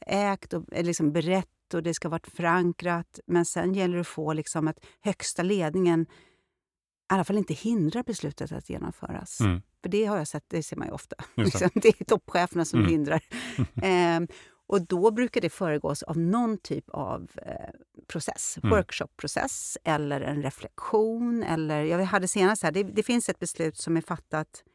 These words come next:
Speaker 1: en gång per år i tre år. Vi fattade det beslutet i fredags igen och tänkte så här, "Vad ska jag göra så att den här gången går att genomföra?"
Speaker 2: <laughs> Just
Speaker 1: Så att det
Speaker 2: det.
Speaker 1: blir genomfört.
Speaker 2: Mm, mm.
Speaker 1: Dels hade vi ändrat lite i beslutet. Eh,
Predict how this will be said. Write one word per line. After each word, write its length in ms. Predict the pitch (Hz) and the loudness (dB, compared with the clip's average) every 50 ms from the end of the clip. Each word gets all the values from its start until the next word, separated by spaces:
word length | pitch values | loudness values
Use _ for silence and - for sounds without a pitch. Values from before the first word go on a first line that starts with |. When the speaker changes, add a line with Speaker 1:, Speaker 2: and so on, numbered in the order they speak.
| - | -2
Speaker 1:
en 220 | - 254 262 233 214 | 2 4 4 4 6
gång 140 | 196 180 175 | 4 2 2
per 180 | - 160 156 | 2 0 -2
år 300 | 175 180 165 - - 170 - _ _ _ _ - - | 0 0 -2 -4 -4 -8 -12 _ _ _ _ -14 -14
i 40 | |
tre 220 | - - 160 151 156 | -8 -6 -4 -2 -2
år. 140 | 175 - - _ _ _ _ _ _ _ _ _ _ _ _ _ _ _ - | -2 -4 -6 _ _ _ _ _ _ _ _ _ _ _ _ _ _ _ -4
Vi 100 | - 190 | -4 -2
fattade 480 | - 214 190 - _ - 160 151 160 147 | 0 0 -2 -2 _ -6 -4 -4 -4 -4
det 160 | - 143 - | -4 -4 -6
beslutet 400 | - 147 - 156 156 - 151 151 | -6 -8 -8 -10 -10 -10 -14 -14
i 20 | - | -14
fredags 420 | - - 165 165 - 160 - - | -10 -8 -8 -6 -6 -8 -8 -8
igen 140 | - - - | -8 -8 -8
och 60 | 165 | -6
tänkte 220 | 170 165 156 - | -6 -6 -6 -6
så 60 | 156 147 | -6 -6
här, 160 | 151 165 165 - | -6 -6 -2 -2
"Vad 240 | 220 214 202 170 | -2 0 -2 -4
ska 160 | - - - 160 | -6 -6 -4 -4
jag 80 | 156 151 | -4 -2
göra 420 | 156 147 139 135 131 139 - - - - - _ _ | -2 -2 -2 -2 -4 -4 -6 -8 -10 -14 -20 _ _
så 100 | - - | -8 -8
att 60 | 151 | -4
den 100 | - - | -4 -4
här 240 | 143 151 160 156 151 156 | -4 -2 -2 0 0 0
gången 340 | 151 165 147 143 143 151 | 0 0 0 0 0 0
går 140 | 147 151 147 | 0 -2 -2
att 60 | 147 | -2
genomföra?" 580 | 147 160 151 156 175 - - 214 202 - 214 - | -2 -2 -2 -2 -2 0 0 0 4 4 4 8
Speaker 2:
<laughs> 0 | - 339 - 370 - - 330 254 - - | 8 8 8 6 0 2 -2 -2 -2 -2
Just 120 | - - | -2 2
Speaker 1:
Så 60 | 117 113 | 2 4
att 60 | - | 4
det 60 | 294 - | 6 4
Speaker 2:
det. 60 | 277 | 6
Speaker 1:
blir 100 | 269 302 | 6 6
genomfört. 520 | 294 302 262 262 - - - - - - - | 6 6 6 4 4 2 0 0 0 -6 0
Speaker 2:
Mm, 220 | 117 110 107 117 - _ - | 2 2 2 2 -2 _ -2
mm. 160 | 110 101 113 - _ _ _ _ _ _ _ _ - _ - | 0 0 0 -4 _ _ _ _ _ _ _ _ -20 _ 0
Speaker 1:
Dels 240 | 175 214 214 202 - | 2 4 4 4 4
hade 120 | 233 220 | 4 4
vi 60 | 240 | 4
ändrat 300 | - 233 214 208 214 - | 4 4 2 2 2 2
lite 180 | 240 - - 170 | 0 2 2 0
i 40 | 156 | -2
beslutet. 640 | 156 - - 143 139 - - - - - - - _ - - - - - - - - - _ _ _ _ _ _ _ _ _ - - | -2 -2 -2 -2 -2 -2 -2 -4 -4 -4 -8 -14 _ -20 -20 -20 -20 -20 -20 -20 -20 -20 _ _ _ _ _ _ _ _ _ -2 2
Eh, 280 | 190 185 185 180 175 | 6 6 8 8 6